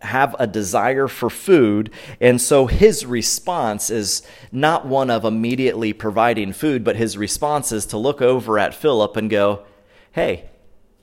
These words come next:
what's up, ho-," I wrote it in, in, like, Matt Roland's term here in my notes. I said, "Hey, what's up, homie? Philip, where can we go and get some bread for all these peeps?" Okay, that's probably not what Jesus said. We read exactly what he said in the Bible, and he's,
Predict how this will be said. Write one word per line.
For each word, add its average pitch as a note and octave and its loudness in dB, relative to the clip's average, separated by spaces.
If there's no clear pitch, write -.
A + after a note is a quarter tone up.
what's D3+ 0
up, D#3+ 2
ho-," - -4
I A#2+ 6
wrote B2 4
it A2 0
in, G2+ -4
in, G#2 -8
like, F2+ -6
Matt F#2+ -6
Roland's F2+ -6
term F#2 -6
here F#2 -4
in F2+ -4
my F2+ -2
notes. G2+ 0
I G#2+ 2
said, A2+ -2
"Hey, F#3+ 8
what's G3+ 4
up, A3+ 10
homie? A3 8
Philip, G#3+ 12
where G3 8
can G3 2
we F#3 6
go F3+ 8
and E3 4
get F3+ 4
some C#3 2
bread D3 8
for C3+ 0
all D3 6
these C#3 0
peeps?" - -4
Okay, F#2+ -6
that's F#2+ -6
probably E2+ -10
not E2 -8
what E2 -10
Jesus F2+ -10
said. F2 -8
We A#2 0
read G#2 2
exactly F#2 -4
what F2+ -6
he F2+ -6
said F2 -6
in F#2 -10
the F2 -8
Bible, F#2 -2
and F2+ -8
he's, G#2+ -6